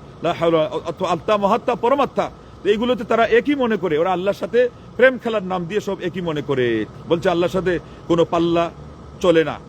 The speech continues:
কিন্তু এরপরে আবার বলছে, তারপরে পালাগান পাল্লার মধ্যে অনেক কথা ভুল ত্রুটি হলে ক্ষমা করবেন। মুরিদদের কাছে বলছে ক্ষমা করবেন, কিন্তু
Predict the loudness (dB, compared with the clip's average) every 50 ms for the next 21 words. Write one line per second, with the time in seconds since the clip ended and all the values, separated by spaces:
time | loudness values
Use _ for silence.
0 | -20 -20 -20 -10 -6 -6 -4 -2 0 0 0 0 -2 -6 -12 -18 -20 -6 2 4
1 | 4 4 4 4 0 0 2 2 0 0 0 -2 -4 -2 -2 -2 -4 -4 -6 -8
2 | -6 -4 -2 -2 -2 -2 -2 -2 -2 -2 -4 -8 -12 -18 -18 -18 -10 -4 0 2
3 | 4 4 4 4 2 0 0 -2 -6 -12 -16 -10 -4 -2 0 2 2 2 2 2
4 | 0 0 0 0 -2 -2 -2 -4 -4 -2 -4 -2 -2 -2 -2 0 0 0 2 2
5 | 2 2 0 -4 -2 0 2 4 6 6 4 4 2 -2 -12 -10 -4 -2 0 0
6 | 0 0 0 0 -2 0 2 2 2 2 0 -2 -6 -10 -18 -18 -10 -4 0 0
7 | 0 0 0 -2 -2 0 2 2 2 2 2 0 0 0 0 0 0 2 0 0
8 | 2 2 0 0 0 -2 -2 -4 -2 0 2 2 2 2